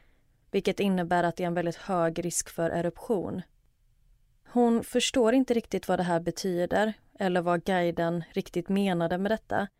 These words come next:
Men när guiden sen säger att de måste snabba på och att de kommer avsluta besöket på ön tidigare än planerat så tänker Stephanie att det är något som inte riktigt stämmer.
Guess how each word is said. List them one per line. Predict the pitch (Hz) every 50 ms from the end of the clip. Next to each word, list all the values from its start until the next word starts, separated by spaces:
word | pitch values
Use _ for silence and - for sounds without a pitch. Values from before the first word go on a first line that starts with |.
| _ _ _ _ _ _ _ _ _ _ _ _ _ _
Men | - - 214 214 208 208
när | 208
guiden | 202 - 226 214 202 196 196 208 208 214
sen | - - 269 233 214 202
säger | - - 202 180 180
att | 180 175
de | - 185 180
måste | 185 175 - - - 180 175
snabba | - - - 190 180 170 185 185
på | - - - - 240 208
och | 185 185 - - 180 -
att | 175 170
de | - 180 175
kommer | - - 185 170 -
avsluta | - 190 190 185 175 - - 185 170 170 - - - 175 170
besöket | - 170 165 - - 180 175 165 - _ - 170 165 165 - - - -
på | - - 165
ön | - 180 175 170 165 165 170 160 - -
tidigare | - - 202 185 180 170 170 175 170 170
än | 165
planerat | - - 180 180 185 185 180 170 170 190 208 208 _ - - _ _ _ _ _ _ _ _ _ _ _ -
så | - - 190
tänker | - 214 214 190 175 - 185
Stephanie | 175 - 190 165 - - - 170 165 165 160 -
att | 156 - _ - - -
det | - 175
är | 170
något | 175 175 - - -
som | - 175 175
inte | 170 160 - - 160
riktigt | 165 160 - - - - 156 156 - -
stämmer. | - - - 165 160 165 165 - - 175